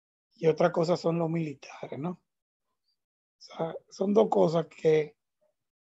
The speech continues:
caminan de la mano, pero que,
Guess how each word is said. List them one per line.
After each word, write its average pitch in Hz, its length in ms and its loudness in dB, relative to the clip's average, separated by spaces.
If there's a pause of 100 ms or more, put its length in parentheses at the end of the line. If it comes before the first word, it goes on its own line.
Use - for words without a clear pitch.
(840)
caminan 190 680 2
de 160 80 2
la 165 120 2
mano, 151 420 -6 (420)
pero 156 400 0
que, 151 640 -2